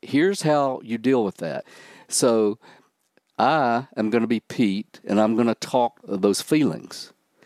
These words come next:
And I'm gonna do just like I, I did a while ago with the, the anger. So, "Pete,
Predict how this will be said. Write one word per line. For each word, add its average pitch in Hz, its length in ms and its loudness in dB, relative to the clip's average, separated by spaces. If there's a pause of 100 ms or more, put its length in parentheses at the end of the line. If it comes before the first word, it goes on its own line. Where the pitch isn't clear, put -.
(240)
And 107 320 2
I'm 107 240 0
gonna 110 400 0 (460)
do 110 160 2
just 110 240 0
like 107 200 2
I, 104 180 2 (140)
I 104 140 2
did 101 240 2
a 104 40 0
while 104 180 2
ago 101 200 0
with 98 220 -2
the, 92 220 0
the 98 180 0
anger. 113 400 -2 (640)
So, - 180 2
"Pete, 190 480 -2